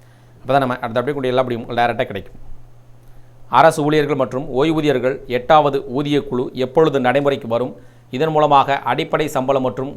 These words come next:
ஓய்வூதியத்தில் எவ்வாறு மாற்றங்கள் இருக்கும், அதற்கான கணக்கீடு பற்றிய தகவல்கள், அதேபோல் அரசு தரப்பில் எப்பொழுது முதல் இந்த மாத சம்பளத்தில் இருந்து எந்த, இந்த உயர்வு இருக்கும் என்றும் எதிர்பார்க்கின்றனர். நாடு முழுவதும் அடுத்த ஆண்டு அமல்படுத்தப்பட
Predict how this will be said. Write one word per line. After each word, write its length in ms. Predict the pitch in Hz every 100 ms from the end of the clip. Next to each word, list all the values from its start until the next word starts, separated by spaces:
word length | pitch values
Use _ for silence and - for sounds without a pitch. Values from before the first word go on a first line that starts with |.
| 120
ஓய்வூதியத்தில் 580 | 165 156 147 139 135 135 - 123
எவ்வாறு 320 | 143 160 156 135
மாற்றங்கள் 360 | 139 139 135 123
இருக்கும், 280 | 117 135 120 - - - -
அதற்கான 480 | 127 151 156 143 139 139
கணக்கீடு 360 | 139 160 160 160 151
பற்றிய 220 | 139 135 127
தகவல்கள், 420 | 143 139 123 135 -
அதேபோல் 380 | 123 147 120 127 - 117
அரசு 240 | 151 160 -
தரப்பில் 340 | 139 - 139 120
எப்பொழுது 320 | 123 165 160 147
முதல் 180 | 127 139 120 139
இந்த 120 | 135 120
மாத 220 | 139 151 147
சம்பளத்தில் 440 | 135 139 127 135 120
இருந்து 260 | 120 117 - - - - - - 131
எந்த, 160 | 156 160 135
இந்த 120 | 143 143
உயர்வு 260 | 156 156 151 135
இருக்கும் 320 | 160 151 139
என்றும் 220 | 131 139 127
எதிர்பார்க்கின்றனர். 680 | 135 131 127 113 101 95 - - - - - - - -
நாடு 240 | 123 160 170
முழுவதும் 340 | 160 143 143 - 120
அடுத்த 220 | 143 - 131 135
ஆண்டு 180 | 135 - - -
அமல்படுத்தப்பட 680 | 131 156 156 147 151 135 131